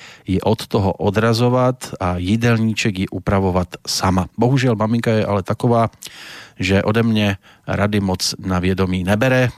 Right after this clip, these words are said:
od cizích přijímá informace mnohem lépe. Byla bych ráda za jakékoliv vaše doporučení,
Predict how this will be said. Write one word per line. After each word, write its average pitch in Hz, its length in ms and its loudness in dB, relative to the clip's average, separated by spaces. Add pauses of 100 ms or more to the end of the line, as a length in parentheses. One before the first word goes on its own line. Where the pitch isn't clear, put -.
(160)
od - 240 -2
cizích 123 540 -2
přijímá 113 400 0
informace 101 720 -2 (340)
mnohem 95 460 0
lépe. 101 400 2 (480)
Byla 131 200 4
bych 135 160 0
ráda 127 360 2
za 98 320 0 (100)
jakékoliv 135 800 -2
vaše 101 360 -2
doporučení, 127 840 2